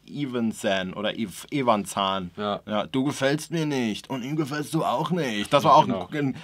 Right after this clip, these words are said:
Speaker 1: ein sehr großer, kleiner Fanboy-Moment
Speaker 2: Ja.
Speaker 1: für uns beide.
Speaker 2: Ja.
Speaker 1: „Oh,
Speaker 2: Äh,
Speaker 1: guck
Speaker 2: genau
Speaker 1: mal
Speaker 2: wie
Speaker 1: da.“
Speaker 2: die Blue Milk ganz am Anfang,
Speaker 1: Ja, stimmt,
Speaker 2: ähm,
Speaker 1: genau. Die blaue Milch, die steht direkt auf dem Tisch, ja.
Speaker 2: Ja.
Speaker 1: Genau, das sind noch so, äh, das hätte ich jetzt zum Beispiel fast vergessen, das Easter Egg. Äh,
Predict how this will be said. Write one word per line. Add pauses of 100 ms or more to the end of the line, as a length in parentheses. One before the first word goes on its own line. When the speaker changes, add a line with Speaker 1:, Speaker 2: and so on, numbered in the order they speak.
(140)
Speaker 1:
ein
sehr
großer,
kleiner
Fanboy-Moment
Speaker 2:
Ja.
Speaker 1:
für
uns
beide.
Speaker 2:
Ja.
Speaker 1:
„Oh,
Speaker 2:
Äh,
Speaker 1:
guck
Speaker 2:
genau
Speaker 1:
mal
Speaker 2:
wie
Speaker 1:
da.“
Speaker 2:
die
Blue
Milk
ganz
am
Anfang,
Speaker 1:
Ja,
stimmt,
Speaker 2:
ähm,
Speaker 1:
genau.
Die
blaue
Milch,
die
steht
direkt
auf
dem
Tisch,
ja.
Speaker 2:
Ja. (400)
Speaker 1:
Genau,
das
sind
noch
so, (220)
äh,
das
hätte
ich
jetzt
zum
Beispiel
fast
vergessen,
das
Easter
Egg. (400)
Äh,